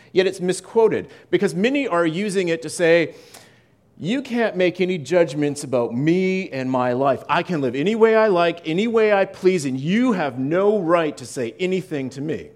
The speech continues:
Isn't that often how it's used? In fact, often, let's be honest, we, we've probably thought or used it ourselves,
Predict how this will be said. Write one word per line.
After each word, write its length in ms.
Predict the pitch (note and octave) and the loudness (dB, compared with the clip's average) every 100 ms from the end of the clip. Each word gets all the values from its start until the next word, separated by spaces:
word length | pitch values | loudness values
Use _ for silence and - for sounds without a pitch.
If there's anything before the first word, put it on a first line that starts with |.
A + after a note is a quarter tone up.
| - | -12
Isn't 160 | C#3+ | -4
that 140 | E3+ E3+ | -2 0
often 260 | E3+ F#3 | -2 -4
how 160 | E3 D#3 | -4 -4
it's 160 | D3+ | -4
used? 260 | D3 F#3 F#3+ | -2 -4 -4
In 80 | C#3+ | -2
fact, 320 | D#3 D#3 - - - - | 2 0 -2 -20 -20 -18
often, 800 | - G3+ B3 G#3 E3+ E3 D3+ C#3 - _ _ _ _ _ | 0 0 2 0 0 -4 -8 -14 -16 _ _ _ _ _
let's 160 | D3 | -6
be 140 | C#3+ E3+ | 0 0
honest, 340 | E3+ D3+ - _ | 2 -2 -4 _
we, 160 | A2+ D#3 | -4 0
we've 240 | D3 D#3+ - _ | 0 -2 -8 _
probably 440 | D#3 C#3 C3 C3+ | -2 -2 -2 -2
thought 400 | C3 - C3+ B2+ | -2 0 0 0
or 100 | A#2 | -2
used 340 | A#2 B2 C3 C3 | -2 -2 -4 -4
it 200 | B2 - | -8 -6
ourselves, 920 | A2+ A2+ G3 F3+ B2 D#3+ - - | -8 -6 -2 0 0 -4 -16 -18